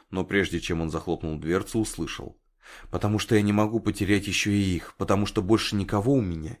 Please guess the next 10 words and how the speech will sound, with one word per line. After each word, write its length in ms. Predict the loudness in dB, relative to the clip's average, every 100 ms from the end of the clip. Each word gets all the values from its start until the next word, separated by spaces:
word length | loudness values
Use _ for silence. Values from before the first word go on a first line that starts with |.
| -10
нет». 600 | -4 0 0 0 -4 -20 _ -20 _ _ _ _ -20 -20 _ _
Пару 240 | 4 6
минут 320 | 6 6 4 2
он 80 |
стоял 300 | 0 4 4
в 80 | 4
темноте, 520 | -2 0 0 0 0
собираясь 520 | 0 -4 0 2 2 -2
с 120 | -2
мыслями. 560 | -2 -2 -6 -10 -12